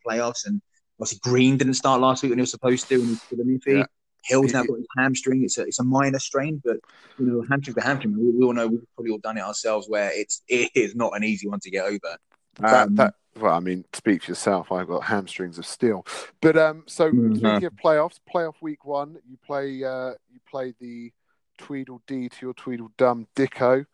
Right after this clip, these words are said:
Speaker 2: How are you
Speaker 1: Oh,
Speaker 2: feeling
Speaker 1: my
Speaker 2: about
Speaker 1: second
Speaker 2: that?
Speaker 1: SIM card. Um,
Speaker 2: Yeah, your
Speaker 1: I,
Speaker 2: second,
Speaker 1: I'll
Speaker 2: your
Speaker 1: tell you what,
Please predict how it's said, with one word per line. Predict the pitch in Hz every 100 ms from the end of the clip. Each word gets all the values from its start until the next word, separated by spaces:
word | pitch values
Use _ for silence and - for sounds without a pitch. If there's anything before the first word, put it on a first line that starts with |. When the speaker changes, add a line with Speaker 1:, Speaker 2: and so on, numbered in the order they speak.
| _ _ -
Speaker 2:
How | 120
are | 131 131 120
you |
Speaker 1:
Oh, | 113
Speaker 2:
feeling | 107 110
Speaker 1:
my |
Speaker 2:
about | 117 139
Speaker 1:
second | 131 139
Speaker 2:
that? | 156 -
Speaker 1:
SIM | 147 139 101
card. | 90 - _ 123
Um, | 143 147 139
Speaker 2:
Yeah, | 135
your | 127
Speaker 1:
I, | 131 180
Speaker 2:
second, | 185 190
Speaker 1:
I'll | 139
Speaker 2:
your |
Speaker 1:
tell | 180
you | 233
what, | 240